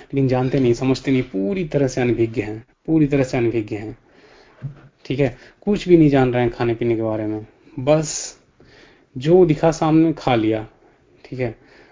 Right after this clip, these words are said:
और, और भी दुर्दशा है, actually जो लोग शाकाहारी बोलते हैं भारत में,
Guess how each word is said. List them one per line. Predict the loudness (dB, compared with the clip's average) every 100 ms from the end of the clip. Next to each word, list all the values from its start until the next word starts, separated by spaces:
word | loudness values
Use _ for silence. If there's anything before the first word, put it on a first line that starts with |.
| _ 0
और, | 2 2 0 -6 -6
और | 0 2
भी | 2
दुर्दशा | 2 0 0 -2 0
है, | 0 -2 -6 -14 _ _
actually | -8 -4 -2 -2 -6 -20 -20 -8
जो | -2
लोग | -2
शाकाहारी | 0 -2 0 0 2
बोलते | 2 2 2
हैं | -2 0
भारत | 0 -2 -2
में, | -4 -6